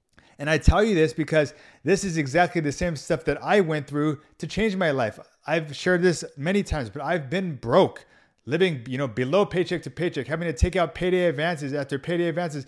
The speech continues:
just to cover their bills for the week. You know, I've been overweight, unhealthy. I've struggled with alcohol,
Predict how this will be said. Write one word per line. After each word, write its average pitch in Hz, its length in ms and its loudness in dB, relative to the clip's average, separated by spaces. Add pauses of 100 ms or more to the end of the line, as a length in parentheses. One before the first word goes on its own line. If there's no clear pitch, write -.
(200)
just 170 180 -4
to 156 60 -6
cover 175 260 -2
their 160 120 2
bills 170 260 0
for 165 120 -8
the 139 100 0
week. 143 340 0 (260)
You 131 100 -2
know, 151 80 -2
I've 151 260 0
been 180 240 0
overweight, 165 560 0
unhealthy. 151 500 -4
I've 131 120 -2
struggled 180 320 0
with 175 140 0
alcohol, 151 640 -2